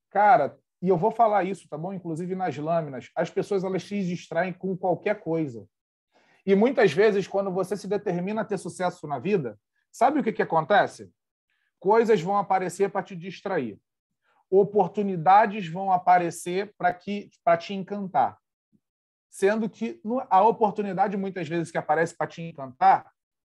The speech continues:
na verdade, não é uma oportunidade. Na verdade, é um elefante branco fantasiado de oportunidade.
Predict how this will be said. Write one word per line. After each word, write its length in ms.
na 140
verdade, 420
não 140
é 40
uma 160
oportunidade. 840
Na 120
verdade, 380
é 20
um 80
elefante 540
branco 640
fantasiado 960
de 120
oportunidade. 1000